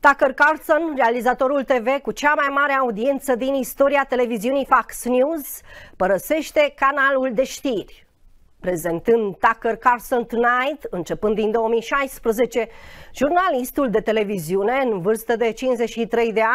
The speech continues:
ani, a devenit una dintre cele mai influente voci ale Americii conservatoare, având o audiență de trei virgulă cinci milioane de persoane pe emisiune. Fox Media News și Tucker Carlson au căzut de acord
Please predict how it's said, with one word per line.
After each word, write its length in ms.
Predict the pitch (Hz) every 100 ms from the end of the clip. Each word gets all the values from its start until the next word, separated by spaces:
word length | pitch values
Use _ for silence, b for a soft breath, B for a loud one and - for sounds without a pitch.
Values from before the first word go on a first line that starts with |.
| 302
ani, 160 | 330 - b b b
a 140 | 302 269
devenit 380 | 254 277 320
una 240 | 311 359 359
dintre 280 | 262 254 254
cele 260 | - 330 311
mai 200 | 285 277
influente 560 | 247 262 277 285 240
voci 640 | 202 185 233 247 - - -
ale 200 | 226 247
Americii 520 | 233 240 269 247 -
conservatoare, 1000 | - 220 - 208 202 196 220 185 160 - - _ - B B B B
având 400 | - 175 202 226
o 40 |
audiență 680 | 226 202 190 214 240 - 285
de 140 | 214
trei 300 | 180 - 285
virgulă 340 | 294 302 294 285
cinci 380 | - 277 294 269
milioane 380 | 277 285 294
de 100 | 277
persoane 760 | 285 294 - 277 233 226 233 247 - _ -
pe 80 | -
emisiune. 680 | 240 240 - 294 302 254 - - _ - _ _ - _ B B B B -
Fox 380 | 180 - - -
Media 400 | 185 208 185 190 196
News 360 | 208 226 240
și 280 | - 170 151
Tucker 340 | 214 196 220 202
Carlson 600 | 254 233 226 - 254 262
au 180 | 240 240
căzut 320 | 247 196 262
de 80 | 226
acord 560 | 214 - 262 285 277